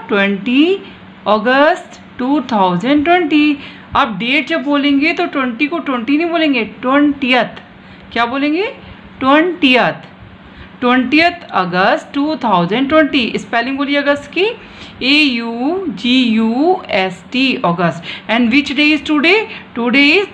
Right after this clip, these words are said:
Thursday, टी एच यू आर एस टी ए वाई, Thursday। और आज हमने आपको कहा था हम लोग साथ साथ लिखेंगे capital and small alphabet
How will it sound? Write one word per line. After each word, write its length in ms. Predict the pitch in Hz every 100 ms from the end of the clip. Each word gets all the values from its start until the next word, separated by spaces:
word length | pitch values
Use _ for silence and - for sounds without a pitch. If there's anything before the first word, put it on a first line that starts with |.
| -
Thursday, 680 | 220 233 233 - 226 156 143 - - - - - -
टी 140 | 294 320 269
एच 460 | 208 214 302 - - 226
यू 280 | 277 320 330
आर 300 | 269 214 190
एस 460 | 185 208 302 - -
टी 80 | 180 180
ए 140 | 170
वाई, 460 | 165 226 254 247 190 175
Thursday। 680 | 175 170 170 233 247 208 -
और 140 | - 185
आज 200 | 202 208
हमने 180 | 220 220
आपको 260 | 214 - -
कहा 180 | 214 214 220
था 80 | 403 - - - - -
हम 120 | 208
लोग 240 | 220 359 415 - - -
साथ 220 | 226 226 262 -
साथ 240 | 269 269
लिखेंगे 400 | 269 285 294 370 -
capital 600 | 226 208 208 208 302 320 - 214
and 360 | 226 285 - 226 -
small 380 | 226 247 262 240
alphabet 540 | 233 247 226 339 349